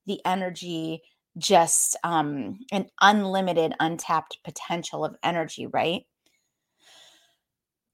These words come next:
But your caring can still outweigh your capacity for doing,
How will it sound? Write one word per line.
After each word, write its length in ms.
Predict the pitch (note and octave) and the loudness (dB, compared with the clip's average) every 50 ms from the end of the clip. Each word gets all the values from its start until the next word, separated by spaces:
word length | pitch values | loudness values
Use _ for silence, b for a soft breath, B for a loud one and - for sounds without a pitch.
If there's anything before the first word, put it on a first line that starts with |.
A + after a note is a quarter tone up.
| _ _ _ _ _ _ _ - | _ _ _ _ _ _ _ 2
But 160 | C4 - A#3+ | 2 4 6
your 180 | B3+ D#4 F4+ | 6 6 6
caring 840 | F4 - - - - C4 D4+ D4+ D4+ D4+ C4 G3+ F#3+ F#3 F#3 F#3 F#3 - _ _ _ _ - | 4 0 -8 -2 0 0 2 2 2 0 0 -2 -4 -6 -10 -12 -14 -16 _ _ _ _ -10
can 240 | - G#3+ A#3+ A#3+ A3 | -2 0 0 0 2
still 380 | - - - - B3+ C4 C4+ | 0 -4 2 4 4 6 6
outweigh 480 | B3+ A3 G3+ - - E3 F#3+ F#3 G3+ A3+ | 6 6 6 4 4 4 2 4 4 4
your 180 | A3+ G#3+ G3 | 2 2 0
capacity 640 | - - F3+ - - F3+ F3 F3+ - - G3+ G3 F3+ | -2 -4 -6 -4 -2 -2 -2 -2 -2 -4 -4 -6 -6
for 200 | E3+ - - F3+ | -8 -8 -8 -8
doing, 540 | E3 D3 - F3 E3 F3 F#3 F#3+ G3 - | -8 -6 -8 -6 -4 -4 -4 -4 -4 -8